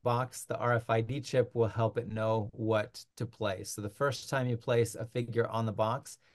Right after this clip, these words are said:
it will use Wi-Fi to download that content onto the box. Once you've done that one time for each figure, then it becomes a completely disconnectable experience. So you can take it to, uh, take it on a road trip, take it on a plane, take it to grandma's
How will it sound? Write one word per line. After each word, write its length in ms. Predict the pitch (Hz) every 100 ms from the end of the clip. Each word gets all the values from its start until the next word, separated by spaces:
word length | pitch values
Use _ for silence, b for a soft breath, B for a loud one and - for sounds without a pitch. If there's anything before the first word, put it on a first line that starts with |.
| _ _
it 140 | 127 123
will 120 | 120
use 220 | 117 113
Wi-Fi 520 | 117 117 113 117 113 117
to 140 | 113
download 560 | 104 110 113 110 104 101
that 220 | 104 98 -
content 440 | 104 101 101 101 -
onto 280 | 95 98 -
the 80 | 98
box. 540 | - 95 - - - - _ _
Once 240 | - 131 123
you've 100 | 120
done 220 | 131 127
that 160 | 123 113
one 240 | 123 123
time 480 | 120 117 117 131 151
for 260 | - 120
each 240 | 117 113 -
figure, 500 | - 139 131 165 196 - _ _ -
then 380 | 120 120 120 -
it 160 | 127 123
becomes 500 | 123 123 117 113 110
a 160 | 120
completely 540 | 113 123 104 127 110 123
disconnectable 840 | 117 117 - 110 101 110 - 104
experience. 880 | 101 - - 110 107 101 - - -
So 160 | - -
you 100 | 104
can 140 | 107
take 260 | 101 110 101
it 100 | -
to, 440 | - 117 107 104 104
uh, 240 | 107 104 101 _ -
take 160 | 127
it 60 | 113
on 140 | 110
a 80 | 101
road 220 | 123 151
trip, 240 | - 147 123
take 180 | 120 120
it 60 |
on 100 | 110
a 20 |
plane, 360 | 95 - 127 120
take 200 | 113 107
it 60 | 104
to 60 |
grandma's 440 | - 120 117 110